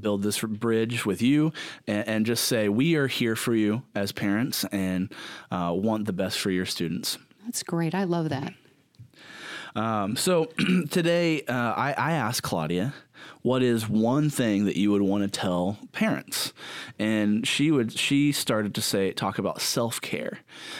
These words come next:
Speaker 1: So, um, for, for parents, um, self-care is very important. So the, the question, um, that, that we have here is, in your experience with families, how would you define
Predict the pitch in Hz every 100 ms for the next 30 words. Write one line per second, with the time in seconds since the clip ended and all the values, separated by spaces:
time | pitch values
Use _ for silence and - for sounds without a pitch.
0 | - - 107 101 95 - - - - 98
1 | 90 85 113 123 117 - - 117 110 95
2 | - 156 113 120 - - - - _ -
3 | 101 95 92 98 - _ _ - - -
4 | 131 - - 127 - 113 107 98 104 95
5 | 98 107 120 117 107 98 98 95 76 87
6 | - - - - 131 120 123 123 - 175
7 | 170 160 127 123 - - - 120 113 110
8 | 104 110 135 123 98 110 113 120 123 117
9 | 117 110 107 107 - 151 180 175 160 156
10 | - 127 123 135 123 107 92 90 90 104
11 | - - - 120 143 156 139 120 107 107
12 | 135 160 131 120 - 87 85 95